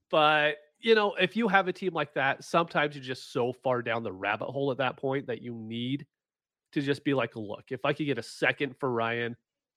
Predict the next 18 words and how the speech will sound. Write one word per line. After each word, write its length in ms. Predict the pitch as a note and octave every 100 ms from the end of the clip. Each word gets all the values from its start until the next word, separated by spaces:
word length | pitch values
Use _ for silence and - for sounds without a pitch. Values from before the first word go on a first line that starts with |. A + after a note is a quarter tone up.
| -
I'm 140 | C3 C#3
just 180 | C3
gonna 120 | C3 A2
take 180 | A2
a 80 | G2+
second. 320 | - G#2 -
I 60 | A#2
just 140 | A2+
gotta 140 | B2 G#2+
blow 220 | A2 G2
it 60 | G2
up." 220 | F#2 _ _ - -
But 160 | - A#3
you 60 | G3+
have 140 | F3+
to 60 | E3+
know 260 | D3+ D3
that 300 | C#3 B2+ A2